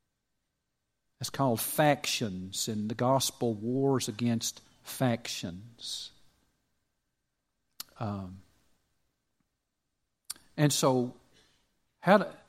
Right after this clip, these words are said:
uh, one way to go forward may be, "Lord, this, this, this person that I'm watching and I'm hearing, I don't really, I don't like 'em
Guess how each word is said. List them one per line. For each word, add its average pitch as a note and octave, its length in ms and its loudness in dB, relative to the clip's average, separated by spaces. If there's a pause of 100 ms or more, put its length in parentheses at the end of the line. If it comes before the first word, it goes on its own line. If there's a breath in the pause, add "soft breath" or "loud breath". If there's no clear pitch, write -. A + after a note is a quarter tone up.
(120)
uh, - 60 -4
one D3+ 400 2
way F#3+ 140 6
to D3+ 100 2
go D3 160 6
forward D#3+ 420 4
may D3 220 4
be, C3 400 4 (680 soft breath)
"Lord, D3 240 6
this, - 220 4 (260)
this, - 240 -4 (200)
this - 200 -2
person D3 580 -2
that C3 120 0
I'm A#2+ 220 2
watching C3+ 580 -2
and A2+ 80 -2
I'm A2+ 160 -2
hearing, B2+ 400 0
I D3+ 100 2
don't E3 160 -2
really, C#3 300 2
I C#3+ 100 4
don't C#3+ 180 -4
like B2 420 2
'em F#2+ 200 -12